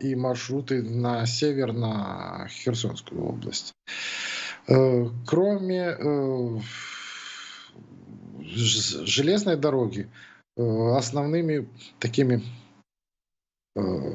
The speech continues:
местами, по которым должны наноситься удары для нарушения логистики, это, а, это аэродромы, в том числе, э, не только, м, аэродромы, большие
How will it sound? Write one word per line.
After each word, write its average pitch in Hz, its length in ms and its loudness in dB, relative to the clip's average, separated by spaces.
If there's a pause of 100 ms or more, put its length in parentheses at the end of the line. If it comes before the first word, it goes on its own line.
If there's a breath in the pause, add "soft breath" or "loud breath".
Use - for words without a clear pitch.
(320)
местами, 131 520 4
по 120 100 -4
которым 110 800 0
должны 117 460 0
наноситься 92 580 -6
удары 117 420 2
для 113 140 -2
нарушения 113 500 -2
логистики, 120 680 -2
это, 123 260 2
а, - 340 0
это 120 360 4
аэродромы, 104 560 0 (440 loud breath)
в - 40 -20
том 156 160 6
числе, 135 580 0 (120)
э, 107 340 0
не 110 120 2
только, 131 760 4 (200)
м, 73 360 -12 (420 loud breath)
аэродромы, 120 760 4 (120)
большие 120 400 2